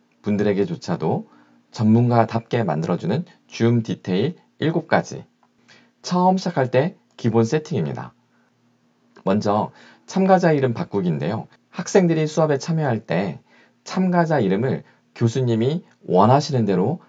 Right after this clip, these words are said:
학생들로 하여금 설정할 수 있도록 도와주는 것이 수업을 진행하는 데 있어서 큰 도움이 됩니다. 참가자 이름을 바꾸는 방법은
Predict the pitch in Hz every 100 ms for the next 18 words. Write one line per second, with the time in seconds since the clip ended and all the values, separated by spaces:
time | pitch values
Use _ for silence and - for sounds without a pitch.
0 | _ 170 - 160 139 127 120 110 113 131
1 | 196 180 160 - - 113 - 95 98 -
2 | 85 78 131 120 - - _ _ _ -
3 | 175 165 147 - 110 104 90 80 85 78
4 | 110 - _ _ - 196 175 175 - 104
5 | 101 98 98 - 82 65 - _ _ _
6 | _ - 190 196 185 175 160 151 131 87
7 | 117 113 90 82 80 131 76